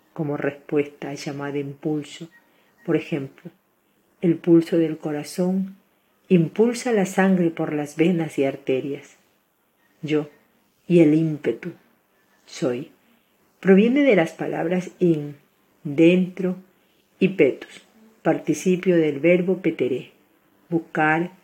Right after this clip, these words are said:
pedir, dirigirse. Ímpetu, pues, es comenzar una búsqueda desde el interior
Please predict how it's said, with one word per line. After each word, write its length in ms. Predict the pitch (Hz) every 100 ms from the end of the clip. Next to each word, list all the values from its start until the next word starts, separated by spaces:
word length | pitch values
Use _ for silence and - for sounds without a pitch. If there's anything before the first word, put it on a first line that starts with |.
| _ -
pedir, 500 | 151 147 147 165 - - -
dirigirse. 800 | 160 139 - 151 135 - 185 180 _ _ _ _ _ _ _ _ 202
Ímpetu, 520 | 190 160 127 - - _ _ _ _ _ _ _ _
pues, 320 | 143 - - _ _ _ _ _ _ _
es 160 | 175 180
comenzar 720 | 170 147 143 143 185 175 175
una 260 | 165 143 139
búsqueda 680 | 147 180 185 - 165 170 156
desde 260 | 147 143
el 100 | 131
interior 640 | 135 127 131 131 143 143